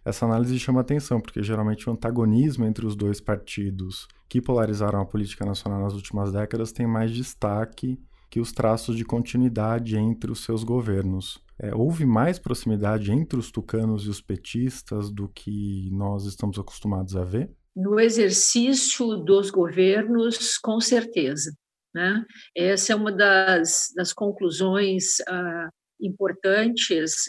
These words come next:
Speaker 2: do livro e que, mais uma vez, confirma a nossa proposta,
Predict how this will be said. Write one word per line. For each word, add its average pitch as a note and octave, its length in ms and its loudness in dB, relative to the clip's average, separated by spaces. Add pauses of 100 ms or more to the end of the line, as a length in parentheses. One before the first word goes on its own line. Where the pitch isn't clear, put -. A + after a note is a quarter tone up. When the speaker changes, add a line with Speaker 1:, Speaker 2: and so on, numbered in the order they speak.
(120)
Speaker 2:
do F#3 140 0
livro G3 680 0 (140)
e D4 80 -8
que, - 140 -6
mais G#3+ 420 2
uma G#3 260 0
vez, G3+ 300 2
confirma G#3 1000 -2 (460)
a F3+ 100 -4
nossa G3 460 -2
proposta, G3+ 1080 0